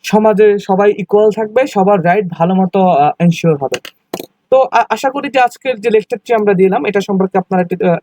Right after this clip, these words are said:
স্পষ্ট ধারণা পেয়েছেন। আপনাদের যদি এই সম্পর্কে কোনো প্রশ্ন থাকে, আ-, আমাকে জানাতে পারেন। এরপরে আমরা ধারাবাহিকভাবে সংবিধানকে কভার করতে ট্রাই করব।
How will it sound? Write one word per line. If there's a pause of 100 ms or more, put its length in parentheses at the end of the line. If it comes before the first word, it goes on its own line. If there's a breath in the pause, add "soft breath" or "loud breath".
স্পষ্ট
ধারণা
পেয়েছেন।
আপনাদের
যদি
এই
সম্পর্কে
কোনো
প্রশ্ন
থাকে, (580)
আ-,
আমাকে
জানাতে
পারেন। (800)
এরপরে
আমরা (140)
ধারাবাহিকভাবে
সংবিধানকে
কভার
করতে
ট্রাই
করব।